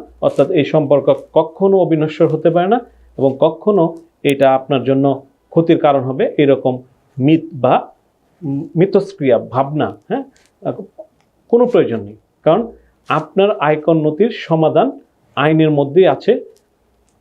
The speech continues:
আপনি মাইগ্রেশন করে যেখানে যাচ্ছেন, শুধু পরখ করে দেখতে হবে তার সততা, দক্ষতা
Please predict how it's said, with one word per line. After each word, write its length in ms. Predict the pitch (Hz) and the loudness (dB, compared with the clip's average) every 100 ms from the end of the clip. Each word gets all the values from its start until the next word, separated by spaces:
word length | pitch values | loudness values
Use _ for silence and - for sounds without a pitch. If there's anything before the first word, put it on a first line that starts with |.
| _ _ - | _ _ -8
আপনি 300 | 127 - 156 156 - - _ _ _ _ 135 | -6 0 0 0 -4 -14 _ _ _ _ -2
মাইগ্রেশন 500 | 143 139 151 175 170 | 0 0 0 0 4
করে 160 | 175 | 4
যেখানে 340 | 156 151 165 165 | 2 0 2 2
যাচ্ছেন, 360 | 156 - 254 - - - - - | 2 0 -2 -2 -4 -4 -6 -4
শুধু 280 | 247 240 | 0 0
পরখ 300 | - 214 202 202 | 2 2 2 2
করে 160 | 185 180 | 0 2
দেখতে 300 | 190 190 175 | 0 0 0
হবে 160 | 208 - - _ _ - | 2 0 -6 _ _ -2
তার 100 | 131 | -2
সততা, 520 | - 170 180 180 175 - _ _ - | -2 -2 0 2 0 -2 _ _ -12
দক্ষতা 580 | 123 131 143 - 175 | -2 0 0 -2 0